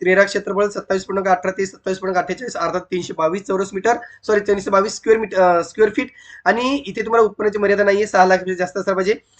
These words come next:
एकूण सदनिक आहे दोनशे सत्याहत्तर आणि या ठिकाणी छत्तीस लाख तीस हजार रुपये किंमत ठेवण्यात आलेली आहे. पहा, छत्तीस लाख तीस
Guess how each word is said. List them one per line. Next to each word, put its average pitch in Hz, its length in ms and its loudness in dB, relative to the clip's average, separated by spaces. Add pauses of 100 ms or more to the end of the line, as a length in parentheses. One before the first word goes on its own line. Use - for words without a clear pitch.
(360)
एकूण 277 380 4
सदनिक 220 320 2
आहे 226 80 4
दोनशे 202 340 2
सत्याहत्तर 196 600 0
आणि 185 300 2
या 196 80 4
ठिकाणी 185 300 -2 (100)
छत्तीस 208 360 -8
लाख 202 160 4
तीस 226 360 -10
हजार 196 140 -4
रुपये 190 220 -2
किंमत 185 560 -2 (220)
ठेवण्यात 165 400 -4 (160)
आलेली 147 600 -4
आहे. 143 320 -4 (140)
पहा, 156 200 -2 (540)
छत्तीस 196 360 -6
लाख 226 140 2
तीस - 560 -10